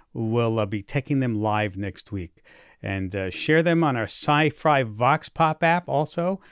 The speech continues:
You can help shape our conversation that way. That's the Sci-Fi Vox Pop app,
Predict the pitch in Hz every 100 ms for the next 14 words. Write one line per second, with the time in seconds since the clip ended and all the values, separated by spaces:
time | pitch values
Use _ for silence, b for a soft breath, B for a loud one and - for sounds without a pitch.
0 | b b 110 117 117 120 - 147 143 -
1 | 127 - 147 147 156 - 190 202 185 175
2 | 175 185 220 b b b 127 - - -
3 | - 151 185 - 165 180 143 107 123 165
4 | - - 185 175 151 139 170 -